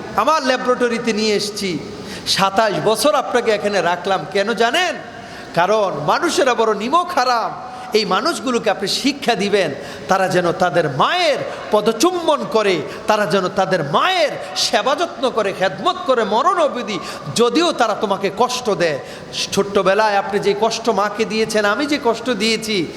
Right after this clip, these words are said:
এই কষ্ট তো মা আমাদেরকে দেয় না। হয়তো সামান্য একটু খাবার নিয়ে,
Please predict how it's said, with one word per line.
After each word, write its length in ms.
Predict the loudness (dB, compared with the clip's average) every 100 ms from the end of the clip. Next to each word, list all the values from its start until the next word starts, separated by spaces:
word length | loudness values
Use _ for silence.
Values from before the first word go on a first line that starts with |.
| -12 -2 0
এই 180 | 2 2
কষ্ট 280 | 0 0 0
তো 160 | 0
মা 220 | 2 2
আমাদেরকে 440 | 2 0 -2 -2 -2
দেয় 260 | 2 2
না। 200 | 0 -2 -6 -12 -14 0
হয়তো 240 | 2 2 0
সামান্য 420 | 0 0 0 -2
একটু 220 | -2 -4
খাবার 360 | 0 2 2 0
নিয়ে, 320 | 0 0